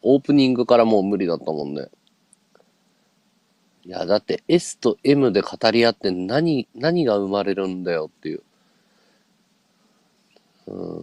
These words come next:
ん。ゼロをかけてもゼロ。お前、まさにその典型例だね。大園キキって配信者がコラボ上がっていいか聞いてるよ。あ、どうぞ。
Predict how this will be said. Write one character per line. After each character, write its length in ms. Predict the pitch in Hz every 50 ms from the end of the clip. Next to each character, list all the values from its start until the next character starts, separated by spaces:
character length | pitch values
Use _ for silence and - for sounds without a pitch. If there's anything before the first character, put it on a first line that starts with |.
| 50
ん。 60 | 50 - _ _ _ _ _ _ _ _ _ _ _ _ _ _ _ _ _ _ _ _ _ _ _ _ _ _ _ _ _ _ _ _ _ _ _ _ _
ゼ 180 | - 117 131
ロ 140 | 123 104 95
を 60 | 87
か 120 | - 101 98
け 120 | 107 104
て 100 | - 92
も 160 | 92 90 85
ゼ 160 | 80 92 92
ロ。 100 | 82 80
お 80 | 71 85
前、 340 | 98 101 98 95 92 98 98
ま 180 | 92 98 107 107
さ 160 | - 98 87
に 80 | 90 87
そ 180 | - - 90
の 140 | 90 92 90
典 240 | - - 98 95 95
型 260 | 92 - 98 98 98
例 160 | 82 82 78
だ 160 | 76 - 65
ね。 60 | 58 53 _ _ _ _ _ _ _ _ _ _ _ _ _ _ _ _ _ _ _ _ _ _ _ _ _ _ _ _ _ _ _ -
大 240 | 107 117 123 131
園 320 | 127 127 131 131 127 127 120
キ 160 | - - 127
キ 160 | - - 110
っ 40 | 92
て 160 | _ - -
配 240 | 98 - 95 92 92
信 260 | - - 92 92 92
者 180 | - - - 73
が 100 | 73 73
コ 140 | - - 107
ラ 100 | 101 87
ボ 140 | 80 82
上 60 | 80 80
が 60 | 85
っ 40 | 82
て 140 | _ - 90
い 20 |
い 60 | 82
か 60 | 82 80
聞 260 | - - - 85 80
い 20 |
て 140 | - - 78
る 80 | 80 80
よ。 120 | - - -
あ、 160 | - 104 101
ど 220 | 90 90 101 98 95
う 20 |
ぞ。 260 | 80 80 69 - -